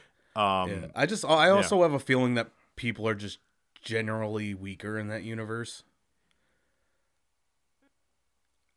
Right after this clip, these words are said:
Speaker 1: <sighs> Black Bolt seemed pretty fucking strong.
Speaker 2: His power, but his, like, durability wise.
Speaker 1: Well, I mean, did you see the Inhuman show?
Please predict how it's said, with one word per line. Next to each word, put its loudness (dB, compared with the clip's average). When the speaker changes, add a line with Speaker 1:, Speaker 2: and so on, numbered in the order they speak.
Speaker 1:
<sighs> 0
Black 4
Bolt 8
seemed -2
pretty 2
fucking 0
strong. 4
Speaker 2:
His 2
power, 4
but 0
his, -6
like, -2
durability 0
wise. -8
Speaker 1:
Well, 6
I 2
mean, 0
did -4
you 2
see 0
the 0
Inhuman -2
show? 2